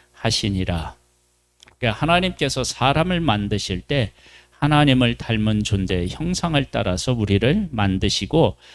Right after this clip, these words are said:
우리에게 복을 주시고 이 모든 것을 다스릴 수 있는 권세를 주셨어요. 그런데 이 사람이 그 선악을 알게 하는 나무의 열매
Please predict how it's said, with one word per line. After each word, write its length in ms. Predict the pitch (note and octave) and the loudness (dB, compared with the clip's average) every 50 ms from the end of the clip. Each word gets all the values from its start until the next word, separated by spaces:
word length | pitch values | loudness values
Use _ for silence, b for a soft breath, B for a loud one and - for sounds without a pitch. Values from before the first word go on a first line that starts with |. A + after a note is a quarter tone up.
| B B B B B | B B B B B
우리에게 640 | A#2+ B2 C3 D#3 F3+ E3+ C3 C3+ B2 D3+ C#3+ - - | 2 4 6 6 8 6 6 4 4 2 0 0 0
복을 420 | - A2+ A2+ A2+ - D3 D#3+ D#3+ | 2 2 2 4 4 4 4 4
주시고 480 | - - B2 A2+ - - B2+ - C3+ C3 | 2 -2 -2 -2 -2 -2 -2 -2 -2 -4
이 200 | C3+ E3 E3+ C3 - | -4 -4 -8 -6 -4
모든 480 | A#2+ C3 D3+ F3 - G3 F#3+ F#3 F3 | -2 0 0 0 -2 -4 -4 -4 -2
것을 300 | D#3 C#3+ - - C3+ C3+ | -2 -2 -2 -2 -4 -6
다스릴 560 | - - - - - - - A2+ A#2 A#2 A2 | -6 -8 -12 -12 -8 -4 -4 -2 -2 -2 -4
수 160 | - - - G#2+ | -4 -6 -6 -4
있는 280 | G2+ G#2 C3 C#3 C#3 | -4 -2 -2 -2 -4
권세를 540 | - - A2 G#2 G#2+ - B2 A2+ - B2 A#2+ | -2 -2 -2 -2 0 0 -2 -4 -4 -4 -6
주셨어요. 760 | - A2 G2+ - G2+ F#2 - - G2+ F#2+ F#2+ G#2 A2+ F#2 F2 - _ _ _ _ _ _ _ _ | -4 -6 -6 -6 -6 -6 -8 -8 -8 -6 -4 -4 -4 -6 -6 -10 _ _ _ _ _ _ _ _
그런데 360 | - A#2 C3 D#3 F3 F3+ F3 | -2 0 0 0 2 0 0
이 340 | F#3 E3+ B2 C3+ E3 G3 G3+ | 0 2 2 4 2 2 0
사람이 800 | - - - C3 C3 B2+ B2+ A#2 G#2+ G#2+ C#3 E3+ B2+ F2+ D#2 - _ _ _ _ _ _ _ _ _ _ _ _ _ _ _ _ _ _ _ _ _ _ _ - _ B B B B B B B B B | -4 -4 0 2 2 4 4 4 4 4 4 4 4 2 0 -4 _ _ _ _ _ _ _ _ _ _ _ _ _ _ _ _ _ _ _ _ _ _ _ -20 _ B B B B B B B B B
그 460 | - B2 A#2+ A#2 A2 A2+ G2+ G2 G2 F#2 - _ _ _ - | 0 2 2 4 4 4 2 2 0 -4 -6 _ _ _ -12
선악을 500 | - - - D#3+ E3+ F3 F3 E3 F3 E3 | -8 -4 0 2 4 4 6 6 6 6
알게 260 | D#3 C#3+ C3+ B2 C3+ | 6 6 4 4 4
하는 220 | A#2+ A#2 A2+ A2 G#2+ - _ _ _ | 4 4 4 2 -2 -4 _ _ _
나무의 280 | A2+ A2+ A2+ G#2+ G#2 G2+ | -2 2 2 4 6 6
열매 160 | G2+ G2+ | 4 2